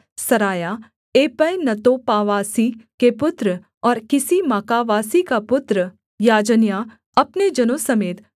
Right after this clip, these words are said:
गदल्याह के पास मिस्पा में आए। गदल्याह, जो अहीकाम का पुत्र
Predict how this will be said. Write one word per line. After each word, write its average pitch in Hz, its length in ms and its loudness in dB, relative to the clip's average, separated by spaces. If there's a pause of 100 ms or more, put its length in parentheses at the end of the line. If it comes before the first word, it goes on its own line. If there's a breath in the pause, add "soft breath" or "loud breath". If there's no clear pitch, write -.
गदल्याह 240 440 2
के 294 160 -4
पास 220 400 -2
मिस्पा 226 400 0
में 220 200 0
आए। 165 400 -6 (480)
गदल्याह, 196 520 0 (280 loud breath)
जो 262 100 6
अहीकाम 240 580 0
का 262 140 -2
पुत्र 214 460 -2